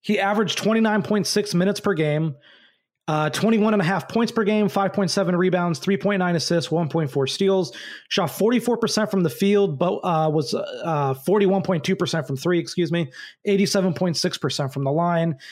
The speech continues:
That comes out to a fifty-eight point nine true shooting percentage,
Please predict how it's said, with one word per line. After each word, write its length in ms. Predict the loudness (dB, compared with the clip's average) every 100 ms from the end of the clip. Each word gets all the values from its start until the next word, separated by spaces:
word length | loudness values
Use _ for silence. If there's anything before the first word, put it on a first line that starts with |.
| -20 -12 -4
That 140 | -2
comes 280 | 0 0 0 0
out 320 | -2 -2 -10 -12
to 180 | -4 -2
a 120 | 0
fifty-eight 680 | -2 0 0 0 0 -2 -4
point 260 | -4 -4 -2
nine 400 | -2 0 0 0
true 220 | 0 -2
shooting 340 | 0 0 0
percentage, 560 | 0 0 0 0 -2